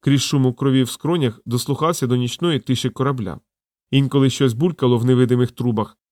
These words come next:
З нижніх палуб долинало приглушене гудіння двигунів, що працювали на холостому ходу, бо корабель надалі перебував у повній стартовій готовності.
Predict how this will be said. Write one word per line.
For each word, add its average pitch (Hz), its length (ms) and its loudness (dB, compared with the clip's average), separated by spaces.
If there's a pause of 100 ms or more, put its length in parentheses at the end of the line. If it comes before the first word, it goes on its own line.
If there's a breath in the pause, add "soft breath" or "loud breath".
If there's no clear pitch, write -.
(180)
З 113 100 -2
нижніх 131 340 2
палуб 143 320 0
долинало 127 480 2
приглушене 127 540 0
гудіння 120 380 0
двигунів, 127 500 0
що 120 240 -2 (280)
працювали 127 500 2
на 120 80 0
холостому 120 560 0
ходу, 123 420 -4 (300)
бо 127 100 4
корабель 135 440 2 (360)
надалі 139 380 2
перебував 131 560 0
у 127 100 -4
повній 147 340 0
стартовій 127 480 -2
готовності. 107 720 -6